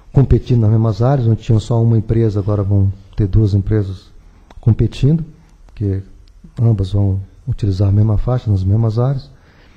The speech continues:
e assegura, lógico, uma qualidade melhor,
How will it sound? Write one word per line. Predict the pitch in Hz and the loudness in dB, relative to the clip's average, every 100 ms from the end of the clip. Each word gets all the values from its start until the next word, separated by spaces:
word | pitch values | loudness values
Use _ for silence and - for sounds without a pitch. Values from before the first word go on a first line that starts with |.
| - - - - - | -20 -20 -20 -18 -4
e | 135 | -2
assegura, | 131 135 113 131 | 0 0 0 0
lógico, | 113 120 120 123 | 0 0 -2 -4
uma | 120 | -2
qualidade | 123 110 104 104 110 | -2 -2 -2 -2 0
melhor, | 107 98 101 | 0 -2 -4